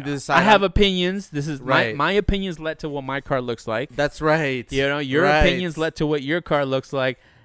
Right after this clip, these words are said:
Speaker 2: Now we've got some differing opinions.
Speaker 1: Yeah, that's like
Speaker 2: Let's,
Speaker 1: the
Speaker 2: let's,
Speaker 1: evolution.
Speaker 2: yeah, let's make
Speaker 1: <laughs>
Speaker 2: that known, right?
Speaker 1: That's very much
Speaker 2: But
Speaker 1: the
Speaker 2: as long as you're not
Speaker 1: evolution.
Speaker 2: out there flexing,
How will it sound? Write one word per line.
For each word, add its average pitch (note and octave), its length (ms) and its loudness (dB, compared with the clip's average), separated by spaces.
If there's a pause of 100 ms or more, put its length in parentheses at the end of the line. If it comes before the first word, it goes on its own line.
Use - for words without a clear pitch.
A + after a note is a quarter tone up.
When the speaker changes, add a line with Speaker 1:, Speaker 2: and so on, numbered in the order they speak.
(300)
Speaker 2:
Now D#3+ 300 2
we've E3+ 180 0
got F3+ 180 -4
some E3 140 -4
differing D#3+ 400 -2
opinions. D3+ 840 0
Speaker 1:
Yeah, B2 260 0
that's B2+ 260 -4
like D#3+ 100 -4
Speaker 2:
Let's, C#3+ 160 0
Speaker 1:
the C#3+ 100 -4
Speaker 2:
let's, - 60 4
Speaker 1:
evolution. D3+ 480 0
Speaker 2:
yeah, D#3 240 2
let's E3+ 200 2
make E3+ 200 2
Speaker 1:
<laughs> D#3 100 0
Speaker 2:
that C#3+ 180 0
known, B2 440 -2
right? C3 340 -2
Speaker 1:
That's C#3 240 -2
very C#3 340 -4
much C3+ 180 -6
Speaker 2:
But E3+ 80 2
Speaker 1:
the G3 80 2
Speaker 2:
as F#3+ 100 -2
long A#3 160 -2
as A3 100 -2
you're G#3+ 100 0
not G3 140 -2
Speaker 1:
evolution. F3 100 -4
Speaker 2:
out E3 120 -10
there A#2+ 120 -4
flexing, A#2+ 840 -4